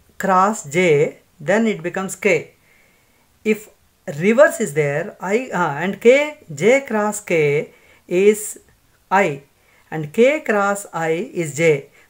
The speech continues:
But here it is I cross K. Therefore, it should be minus J. From the first and second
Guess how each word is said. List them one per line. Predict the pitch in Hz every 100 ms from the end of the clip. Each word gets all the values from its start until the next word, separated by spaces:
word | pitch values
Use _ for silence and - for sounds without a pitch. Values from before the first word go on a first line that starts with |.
| 165
But | 190 -
here | 226 262
it | 254 233
is | 208
I | 180 220 262
cross | 233 226 226 -
K. | 180 147 - _ _
Therefore, | 135 151 160 147 143 151 233 - _ _ -
it |
should | 143 151 139
be | 160 190 294 - _ _ _ -
minus | 135 139 175 208 202 196 185 - - _ _ _ _ _ _ _ _ _ -
J. | 131 139 131 - _ _
From | - 196 196
the |
first | - 254 269 - -
and | 196 190
second | - 190 190 151 139 226